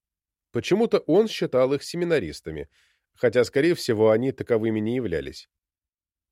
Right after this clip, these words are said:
Старик привык к их обществу, но никогда не пытался заговорить. А как-то, не так давно, скорее всего, впервые прислушался.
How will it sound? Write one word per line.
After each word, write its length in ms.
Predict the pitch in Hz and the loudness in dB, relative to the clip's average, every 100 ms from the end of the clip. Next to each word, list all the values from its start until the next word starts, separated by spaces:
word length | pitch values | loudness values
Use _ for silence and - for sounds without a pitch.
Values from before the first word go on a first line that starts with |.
| _ - | _ -20
Старик 400 | - 190 214 - | -4 0 0 -2
привык 360 | 196 214 214 - | -2 0 -2 -4
к 80 | |
их 160 | 120 - | -6 -2
обществу, 600 | 190 - 127 - 123 127 | -2 -2 -8 -6 -6 -2
но 120 | 135 | 0
никогда 420 | 139 123 135 139 | 0 -2 -4 -2
не 100 | 135 | -2
пытался 500 | 120 123 123 107 - | -4 -4 -2 -2 -4
заговорить. 720 | 95 95 87 85 76 - - _ _ _ - - - - | -8 -8 -6 -6 -8 -14 -20 _ _ _ -20 -20 -12 -2
А 180 | 135 127 | 0 2
как-то, 560 | - 208 - 98 - _ _ _ _ _ _ _ | 0 -2 0 -2 -2 _ _ _ _ _ _ _
не 180 | - 160 | -6 -2
так 200 | 160 139 | 0 2
давно, 300 | 156 147 107 | 4 4 2
скорее 320 | - 92 87 | -2 -4 -4
всего, 400 | 82 - 90 90 - | -6 -8 -6 -6 -6
впервые 380 | - 156 180 170 | -2 0 2 0
прислушался. 800 | 165 - 101 85 57 - - | -2 -4 -6 -10 -10 -14 -18